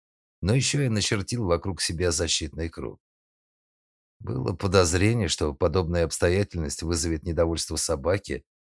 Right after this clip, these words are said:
однако тот, вопреки всему, Малка, наоборот, поддержал и при виде круга немедленно показал большой палец.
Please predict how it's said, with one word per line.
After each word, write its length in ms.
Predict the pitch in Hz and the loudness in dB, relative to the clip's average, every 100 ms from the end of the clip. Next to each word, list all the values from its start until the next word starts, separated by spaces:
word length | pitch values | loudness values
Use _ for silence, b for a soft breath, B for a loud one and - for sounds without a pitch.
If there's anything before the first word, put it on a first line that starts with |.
| _ | _
однако 380 | 85 101 190 - | 2 4 2 0
тот, 280 | - 165 135 | 0 0 0
вопреки 420 | 110 101 95 127 | -2 0 0 -2
всему, 580 | - 95 87 120 113 - _ _ _ | -2 0 0 0 -2 -4 _ _ _
Малка, 380 | 92 107 135 - | 2 4 2 2
наоборот, 480 | 98 85 87 95 131 | 2 6 6 6 0
поддержал 640 | 104 82 78 67 67 52 _ _ _ _ _ _ - | -4 -2 -2 -2 -6 -8 _ _ _ _ _ _ -6
и 120 | 98 | -4
при 200 | - 107 | 0 0
виде 280 | 95 113 101 | 2 2 0
круга 360 | - 117 95 82 | 0 0 2 0
немедленно 600 | 80 87 90 85 82 73 | 0 0 0 0 -2 -2
показал 420 | - 82 85 82 | 0 2 2 0
большой 400 | 78 76 - 82 | 0 -2 -4 -6
палец. 500 | - 62 - - | -4 -6 -8 -18